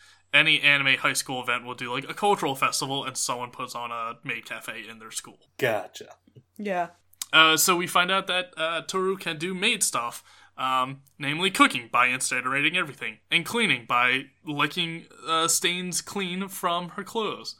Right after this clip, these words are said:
Speaker 1: 'cause her saliva gets rid of stains, which is gross.
Speaker 2: <laughs>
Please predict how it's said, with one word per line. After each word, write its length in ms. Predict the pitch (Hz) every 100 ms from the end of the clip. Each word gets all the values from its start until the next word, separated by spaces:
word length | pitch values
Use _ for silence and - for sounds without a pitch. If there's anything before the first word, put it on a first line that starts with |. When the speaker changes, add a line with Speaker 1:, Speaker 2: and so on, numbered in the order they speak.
| _ _
Speaker 1:
'cause 180 | - 135
her 140 | 147
saliva 680 | 139 160 147 160 147 131 127
gets 220 | 135 131
rid 180 | 135 135
of 80 | 143
stains, 580 | - 165 135 - - - _ _ _ - - - _ _
which 180 | - -
is 80 | -
gross. 600 | 147 147 110 - - - _ - - -
Speaker 2:
<laughs> 80 | -